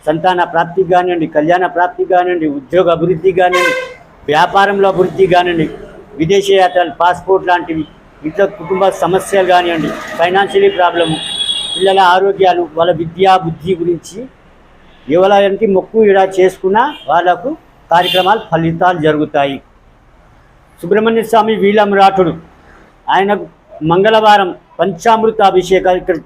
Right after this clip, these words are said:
ప్రత్యేకంగా జరుగుతాయి. శుక్రవారం, మంగళవారం, పౌర్ణమి, అమావాస్యకు అక్కడ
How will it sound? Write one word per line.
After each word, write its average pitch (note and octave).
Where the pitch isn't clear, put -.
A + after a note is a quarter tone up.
ప్రత్యేకంగా F3+
జరుగుతాయి. D#3+
శుక్రవారం, A3
మంగళవారం, G#3
పౌర్ణమి, G3+
అమావాస్యకు G3
అక్కడ D3